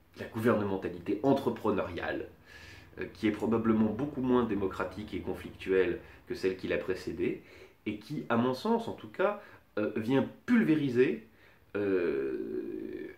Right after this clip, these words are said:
toute une partie de l'identité bourgeoise, en tout cas en France, euh, qui consistait à, euh, être à la fois, euh, un bourgeois, c'est-à-dire un, un homme d'affaires ou une femme d'affaires,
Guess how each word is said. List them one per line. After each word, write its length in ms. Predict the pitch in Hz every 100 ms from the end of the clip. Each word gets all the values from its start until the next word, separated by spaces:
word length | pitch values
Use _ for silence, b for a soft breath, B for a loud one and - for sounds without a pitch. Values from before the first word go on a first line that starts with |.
| _ -
toute 220 | - 233
une 160 | 170 147
partie 440 | 156 - - 202
de 120 | 147 110
l'identité 640 | 107 107 113 113 110 110
bourgeoise, 720 | 98 95 92 95 95 92 85 92
en 80 | 117
tout 140 | 117
cas 140 | 110 90
en 100 | 90
France, 500 | - 151 196 190 90 - B B B B 101
euh, 600 | 98 95 90 76 71 -
qui 120 | 113
consistait 600 | 113 127 117 110 - 104
à, 320 | 107 135 185 B B B -
euh, 160 | 95 -
être 320 | - - -
à 100 | -
la 120 | 196 -
fois, 520 | - 101 90 - - b b b -
euh, 880 | 92 87 78 - 55 57 57 58 57 - - - - - -
un 100 | 110
bourgeois, 460 | 104 95 110 104
c'est-à-dire 400 | - 92 85 87
un, 320 | 80 82 -
un 60 | 87
homme 100 | 85
d'affaires 380 | 107 - 320 285
ou 60 | 95
une 80 |
femme 200 | - 90
d'affaires, 400 | 95 113 - 220